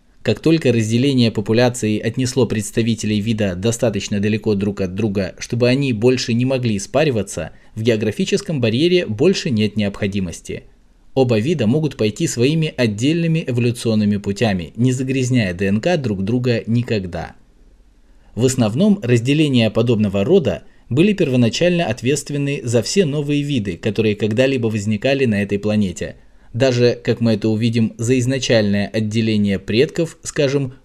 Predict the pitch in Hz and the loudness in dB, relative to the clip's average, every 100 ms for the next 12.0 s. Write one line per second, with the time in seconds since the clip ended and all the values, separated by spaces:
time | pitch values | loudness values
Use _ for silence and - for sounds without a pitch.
0 | - 190 175 123 - 98 92 - 107 - | 0 2 2 -2 -4 -6 -6 -4 -6 -2
1 | 131 165 160 156 - - - 143 - 110 | -2 0 0 -2 -6 -6 -2 -2 -2 -2
2 | 101 98 156 - 156 - _ - 117 113 | 0 0 -2 -2 -6 -8 _ -8 -4 -2
3 | 120 110 110 104 78 - - _ _ _ | 0 0 2 0 -4 -12 -20 _ _ _
4 | _ _ - _ _ _ - 120 104 110 | _ _ -20 _ _ _ -8 -4 0 0
5 | 104 98 101 131 98 98 - 113 107 101 | 2 2 2 0 -2 -4 -2 0 0 -2
6 | 104 104 95 127 127 113 110 107 98 90 | -4 -2 0 0 0 0 2 0 -2 -2
7 | 113 135 156 - 127 104 104 - 107 107 | -2 0 -2 0 0 2 0 0 -2 -2
8 | 107 117 110 98 85 - 107 117 113 113 | -2 0 2 0 -2 -4 -2 2 2 2
9 | 120 143 180 156 160 127 123 123 - 160 | 0 0 0 0 0 0 0 0 -2 -4
10 | - 117 110 156 185 135 110 95 107 123 | -2 -4 -2 -2 -2 2 2 2 4 4
11 | 120 120 101 104 104 95 98 87 85 | 4 2 2 0 0 0 -2 -4 -10